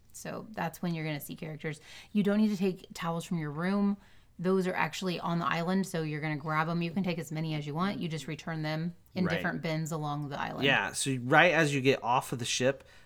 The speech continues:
Speaker 2: I usually, we grab two a person. That way we have one to get sand off, one to dry off, and there's bins by every bathroom where they also have all the,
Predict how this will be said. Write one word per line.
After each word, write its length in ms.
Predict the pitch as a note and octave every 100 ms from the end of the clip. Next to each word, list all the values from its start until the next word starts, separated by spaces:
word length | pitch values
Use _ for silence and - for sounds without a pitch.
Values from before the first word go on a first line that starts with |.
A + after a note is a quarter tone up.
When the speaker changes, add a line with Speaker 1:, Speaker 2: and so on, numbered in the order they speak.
| -
Speaker 2:
I 180 | B2 E3
usually, 500 | F3 D#3+ D3 C#3+ B2+
we 140 | C#3 C#3+
grab 260 | B2+ A#2
two 220 | - C#3
a 60 | B2
person. 540 | - G#3 - A3+ A#3 - - - -
That 140 | C3 C#3
way 120 | C#3
we 120 | C3+
have 140 | C3 C3
one 220 | C3+ B2
to 60 |
get 140 | A2+ -
sand 360 | - D3 D3
off, 400 | C#3 C#3 - -
one 220 | G#2 A2+ G2+
to 80 |
dry 280 | G2 A#2 C3+
off, 380 | B2 A#2+ B2 - - - -
and 240 | - B2+ B2+
there's 200 | B2 A#2+
bins 480 | G#2 C#3+ D#3 C#3+ A#2+
by 180 | A2+
every 240 | F#2+ C3 G#2
bathroom 840 | G2 G2+ A#2+ - G#2 F#2+ F2+ F#2+ - -
where 180 | A#2+ A2+
they 100 | G#2+
also 340 | - A#2 B2+ A#2
have 220 | A2 G2
all 180 | G#2 G#2+
the, 420 | G2+ F#2 E2+